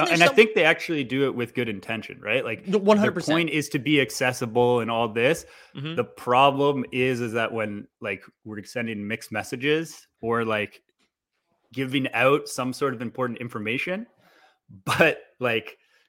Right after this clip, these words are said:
Speaker 1: no one knows where to go get that, right?
Speaker 2: Right.
Speaker 1: Like, they also, they go on 'em and they don't, like, announce it necessarily, right? Like,
Speaker 2: Mm-hmm.
Speaker 1: so if, like, <laughs> a high up Top Shot employee is going on to give information on a stream,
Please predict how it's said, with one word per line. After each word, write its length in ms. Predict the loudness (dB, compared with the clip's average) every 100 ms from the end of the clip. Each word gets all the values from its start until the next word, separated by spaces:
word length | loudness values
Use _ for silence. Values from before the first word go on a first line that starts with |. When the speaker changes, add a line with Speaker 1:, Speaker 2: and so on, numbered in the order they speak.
| _ _ _ _ _ -4
Speaker 1:
no 180 | 4 6
one 160 | 6
knows 280 | 4 4 4
where 140 | 2
to 60 | 2
go 160 | -2 -4
get 300 | -2 -2 -2
that, 240 | -6 -4
right? 240 | -2 2
Speaker 2:
Right. 220 | 4 4 2
Speaker 1:
Like, 100 | _ _ -20 _ _ -2
they 120 | 2 4
also, 380 | 4 2 -6 -4
they 140 | -4
go 220 | -2 0 0
on 140 | 0
'em 100 | 0
and 100 | -2
they 80 | 0
don't, 200 | 0 -2
like, 140 | -6
announce 500 | -8 -6 -6 -8 -12
it 80 | -20 _
necessarily, 480 | -16 -16 -16 -16 -14 -4
right? 160 | -2 0
Like, 120 | -4
Speaker 2:
Mm-hmm. 300 | -4 -6 -8 _
Speaker 1:
so 220 | 0 0
if, 120 | 2
like, 320 | 2 2 2 -10
<laughs> 60 | -4
a 380 | 2 4 2 -6 _ _ _ _ _
high 440 | 2 4 6 2 -2 0
up 380 | 2 2 -2 -2
Top 220 | 0 2
Shot 160 | 0 -2
employee 380 | -4 -4 -4
is 120 | -6 -10
going 460 | _ 0 0 2
on 460 | 0 0 -2 -6 -12
to 100 | -16
give 240 | -2 0 0
information 800 | -4 -6 -2 0 0 -4 -8
on 180 | -6 -8
a 60 | -8
stream, 460 | -10 -6 -6 -8